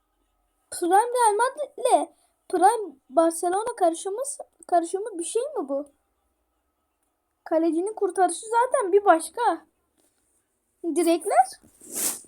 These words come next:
İlla her maç direğe mi vuracağım ben bu topu? Ha, bu sefer iki kişi geldi.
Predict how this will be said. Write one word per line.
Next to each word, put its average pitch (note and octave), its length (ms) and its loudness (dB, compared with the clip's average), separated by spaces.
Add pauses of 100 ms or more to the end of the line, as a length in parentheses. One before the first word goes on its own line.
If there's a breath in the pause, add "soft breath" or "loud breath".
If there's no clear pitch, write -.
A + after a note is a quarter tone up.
(440)
İlla G4 320 6
her G4 140 8
maç G4+ 360 -2
direğe F4 220 2
mi E5 220 4
vuracağım C4+ 320 -2
ben B3+ 180 -6
bu C4 80 -14
topu? C4+ 360 -12 (1500)
Ha, A4 220 -2
bu G#4 60 -4
sefer G#4 280 -2
iki F#4+ 220 -4
kişi - 240 -12
geldi. E4 420 -2